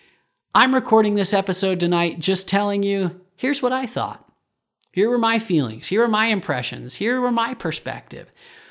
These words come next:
And again, I always do this with the mindset that I don't have anything to convince you of. I'm not trying to talk you into anything. This isn't a debate <laughs> like we just watched. But I want to make this point.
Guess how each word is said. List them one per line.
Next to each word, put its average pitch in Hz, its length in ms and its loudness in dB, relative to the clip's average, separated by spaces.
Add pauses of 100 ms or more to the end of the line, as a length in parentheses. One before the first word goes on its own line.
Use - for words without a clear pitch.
(440)
And 190 160 4
again, 226 500 6
I 202 260 2
always 240 520 6
do 214 200 0
this 180 520 0
with 165 240 2
the 175 60 2
mindset 165 800 2
that 143 320 -2 (220)
I 143 60 -4
don't 185 220 -4
have 156 180 -2
anything 139 640 0
to 120 100 -10
convince 117 540 -4
you 110 120 -12
of. 139 400 -12
I'm 147 180 -2
not 175 200 -2
trying 147 360 0
to 139 60 -2
talk - 320 -6
you 120 160 -8
into 113 220 -6
anything. 127 400 -6
This 131 260 -6
isn't 147 440 0 (100)
a 139 140 0
debate 127 560 0
<laughs> - 0 -
like 131 260 -2
we 147 120 -6
just 139 260 -6
watched. 175 580 -4 (800)
But 247 160 6
I 247 60 8
want 294 260 4
to 427 100 0
make 269 200 2
this 190 160 2
point. 113 380 -4